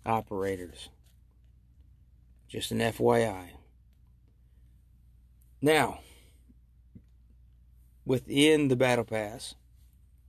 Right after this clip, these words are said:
there'll be weapon camo, in quotation, blueprints. There'll be twenty in total. Now, seventeen of those twenty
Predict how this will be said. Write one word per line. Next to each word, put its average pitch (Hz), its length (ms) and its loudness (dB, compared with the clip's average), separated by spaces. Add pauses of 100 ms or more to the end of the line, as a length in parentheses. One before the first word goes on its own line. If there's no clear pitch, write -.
(800)
there'll 131 160 4
be 120 360 2
weapon 123 340 0
camo, 120 600 0 (1200)
in 123 100 -6
quotation, 120 840 4 (280)
blueprints. 120 680 2 (2250)
There'll 131 100 -8
be 120 120 0
twenty 160 540 0 (200)
in 120 140 -2
total. 117 440 2 (920)
Now, 113 120 -8
seventeen 151 560 2
of 147 60 -2
those 147 180 2
twenty 123 560 0